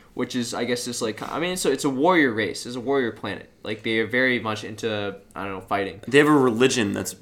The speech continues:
Speaker 2: revolves around fighting.
Speaker 1: Yeah, I mean, if you watch the Clone Wars, you know more about them. Uh, but, like, I mean, they're just, they're essentially just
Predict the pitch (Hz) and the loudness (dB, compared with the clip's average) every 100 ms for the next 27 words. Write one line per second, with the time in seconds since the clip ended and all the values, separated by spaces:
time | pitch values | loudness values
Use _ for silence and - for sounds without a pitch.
0 | - - 120 113 120 113 110 107 104 98 | -18 -4 -2 0 4 6 6 2 0 -2
1 | 92 - - - - 120 85 - 151 156 | -4 -6 -6 -8 -4 -4 -4 -4 0 0
2 | 160 175 180 151 - 139 131 120 113 107 | 2 4 4 2 -2 -2 0 -2 -2 -4
3 | 120 117 110 107 104 101 92 87 - 101 | -8 -8 -6 -6 -6 -6 -6 -8 -8 -14
4 | 104 _ _ _ _ - 90 95 90 - | -14 _ _ _ _ -8 -4 -2 -2 -6
5 | - _ _ - 143 156 147 - _ 120 | -12 _ _ -2 2 2 0 -6 _ -6
6 | 131 131 123 127 147 139 175 165 185 151 | -2 0 0 2 4 4 2 0 0 -2
7 | 131 | -4